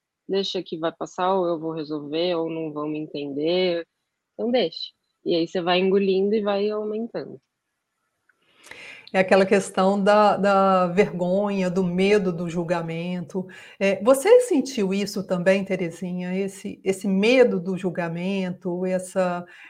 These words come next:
Speaker 2: essa crítica que às vezes ela vem de uma forma velada, mas que, que a pessoa sente?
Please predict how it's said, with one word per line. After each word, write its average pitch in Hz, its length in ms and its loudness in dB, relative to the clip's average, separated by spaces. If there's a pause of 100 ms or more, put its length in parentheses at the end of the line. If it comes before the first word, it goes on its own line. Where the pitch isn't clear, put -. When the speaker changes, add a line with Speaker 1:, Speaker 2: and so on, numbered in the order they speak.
(200)
Speaker 2:
essa 185 720 0
crítica 269 420 2
que 240 100 0
às 226 140 2
vezes 247 220 6
ela 233 200 4
vem 262 300 -2
de 262 100 -2
uma 190 240 -2
forma 196 500 0
velada, 202 680 4
mas 185 320 -4
que, 202 300 -14
que 208 200 -4
a 202 60 0
pessoa 233 560 0
sente? 226 560 -8